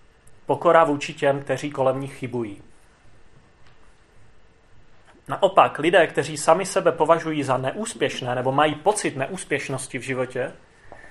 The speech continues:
bývají možná pokornější, nebo to tak může vypadat navenek,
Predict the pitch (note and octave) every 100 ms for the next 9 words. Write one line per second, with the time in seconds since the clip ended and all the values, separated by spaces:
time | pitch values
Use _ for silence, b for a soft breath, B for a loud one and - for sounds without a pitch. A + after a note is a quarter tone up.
0 | B D3 C#4 C4+ D#3+ C#3+ D#3 C#3+ D3+ G3+
1 | G3+ C#3 C3 - B2 D3+ - C#3 D3 C#3
2 | D3 D3 C#3 C3 C#3 G#3 D3 C3 C3+ A#2+
3 | A#2+ D#3+